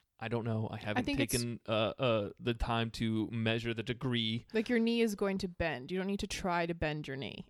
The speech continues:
Speaker 2: is what I think that you're trying to say.
Speaker 1: You also shouldn't be trying to
Speaker 2: You
Speaker 1: keep
Speaker 2: shouldn't
Speaker 1: your
Speaker 2: try
Speaker 1: knee
Speaker 2: to keep it
Speaker 1: straight.
Speaker 2: straight. So, like, if your knee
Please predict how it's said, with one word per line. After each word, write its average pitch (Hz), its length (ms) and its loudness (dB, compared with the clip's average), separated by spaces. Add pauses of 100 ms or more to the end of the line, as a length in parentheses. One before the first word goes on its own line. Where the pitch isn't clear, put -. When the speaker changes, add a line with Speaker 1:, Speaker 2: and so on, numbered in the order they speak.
Speaker 2:
is 180 140 0
what 170 100 2
I 165 60 0
think 156 380 -4
that - 100 -8
you're 107 100 -6
trying 131 300 -6
to 175 100 -10
say. - 380 -8 (160)
Speaker 1:
You 135 120 2
also 127 200 2
shouldn't 117 260 0
be 117 80 -2
trying 107 300 0
to - 60 -4
Speaker 2:
You - 40 -2
Speaker 1:
keep - 80 -6
Speaker 2:
shouldn't 196 200 2
Speaker 1:
your 107 60 4
Speaker 2:
try 175 100 4
Speaker 1:
knee - 20 0
Speaker 2:
to 175 80 0
keep - 80 -4
it - 20 -4
Speaker 1:
straight. 98 220 0
Speaker 2:
straight. - 440 -6
So, - 200 0
like, 156 320 -2
if 208 260 4
your 190 140 2
knee 175 240 -2